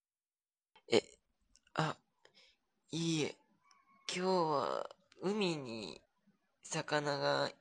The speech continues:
いなかったから、これは店で買った魚。妻が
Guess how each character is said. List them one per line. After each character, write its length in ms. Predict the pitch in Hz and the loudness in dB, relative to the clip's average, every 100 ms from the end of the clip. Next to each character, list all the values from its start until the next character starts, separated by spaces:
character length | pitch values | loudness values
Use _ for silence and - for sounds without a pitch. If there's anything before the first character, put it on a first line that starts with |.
| - | -12
い 80 | 117 | -4
な 140 | 160 | -2
か 160 | 170 180 | 0 -4
っ 40 | |
た 200 | - 127 | -4 -6
か 180 | - 87 | -4 -4
ら、 320 | 95 90 - - - - - - - _ _ | -2 -4 -6 -10 -20 -20 -20 -20 -20 _ _
こ 180 | - 139 | -4 0
れ 120 | 139 | 4
は 520 | 139 135 127 85 - - - - _ - | 6 6 6 2 0 -10 -20 -20 _ -16
店 380 | - 151 - 202 | -10 -2 0 2
で 240 | 170 156 - - | 0 -2 -6 -10
買 160 | - 160 | -10 -10
っ 40 | _ | _
た 260 | 143 - - | 0 0 -4
魚。 680 | - - - 156 151 156 - - _ _ _ _ _ _ _ _ _ _ _ _ _ - - _ _ | -8 -6 -2 -2 -2 -6 -10 -20 _ _ _ _ _ _ _ _ _ _ _ _ _ -20 -20 _ _
妻 380 | - 151 139 110 | 10 12 12 12
が 200 | - | 12